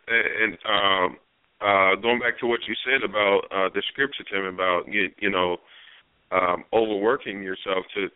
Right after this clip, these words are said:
to become rich. Um, there, there's, there, there's, um, there's no reason to do that because think about, um,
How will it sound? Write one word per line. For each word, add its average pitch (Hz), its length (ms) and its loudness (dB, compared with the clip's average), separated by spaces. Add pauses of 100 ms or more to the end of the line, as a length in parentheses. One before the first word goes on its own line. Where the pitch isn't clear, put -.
to 95 120 -8
become 90 480 -8
rich. 131 260 -2 (880)
Um, 95 460 2 (1600)
there, 143 400 0 (100)
there's, 156 400 0 (140)
there, 135 280 -2
there's, 139 320 0 (200)
um, 98 460 -2 (1400)
there's 135 260 0
no 170 540 2 (480)
reason 127 640 -2 (140)
to 92 80 -6
do 123 280 -4
that 87 320 -4 (720)
because 104 800 0 (720)
think 233 260 0
about, 117 440 2 (560)
um, 95 580 -4